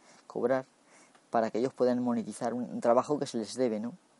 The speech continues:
Esto no funciona así. Si yo pongo en la web cualquier cosa, cualquier cosa,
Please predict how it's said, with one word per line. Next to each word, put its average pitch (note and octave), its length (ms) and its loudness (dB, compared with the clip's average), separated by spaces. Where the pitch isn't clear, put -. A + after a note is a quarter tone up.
Esto D3 220 -4
no D3+ 60 0
funciona A2+ 300 -4
así. G#2+ 200 -10
Si A2+ 100 -6
yo B2 100 0
pongo D3 200 -2
en C3+ 80 2
la B2 80 2
web B2 220 2
cualquier A2+ 300 -8
cosa, - 320 -8
cualquier A#2+ 280 -2
cosa, B2+ 280 -4